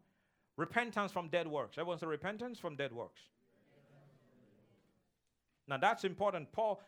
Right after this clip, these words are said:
the, the writer says, "Let's get used to this.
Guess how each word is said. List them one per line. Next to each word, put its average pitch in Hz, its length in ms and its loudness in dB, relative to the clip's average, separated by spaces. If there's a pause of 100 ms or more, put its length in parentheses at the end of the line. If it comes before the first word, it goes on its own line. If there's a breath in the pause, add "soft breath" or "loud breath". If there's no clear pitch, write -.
the, - 140 0
the 160 100 2
writer 233 320 4
says, 185 380 -2 (200 soft breath)
"Let's 190 440 4
get 175 240 4
used 175 340 -2
to 143 80 -6
this. 127 240 -4